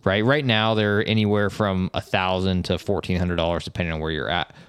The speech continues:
uh, where you are. In some places, they could be a little bit higher, but I know that's also part of the reason why it's so, there's so many realtors right now.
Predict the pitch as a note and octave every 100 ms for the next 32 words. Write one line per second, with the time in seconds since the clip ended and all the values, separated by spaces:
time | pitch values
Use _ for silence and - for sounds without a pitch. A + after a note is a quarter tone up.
0 | _ - _ - F#2+ F2 D#2+ G#2 G2 F#2
1 | E2+ F#2+ F#2+ - G2 G2 F2+ F2 F2 E2+
2 | F2 F2 D#2 - G2 G2 E2 F2 F2 -
3 | - - - - G#2 A2 A#2+ B2 A#2+ A2+
4 | - A2+ G#2 - G#2+ G#2 G#2 - G2 F#2
5 | F2+ F#2 F2+ F2 F2 F2 - - G#2 F#2+
6 | F#2 D2 F#2+ F2 - G2 F2+ F2 E2+ E2+
7 | D#2+ - A1+ C2+ B1+ A1+ -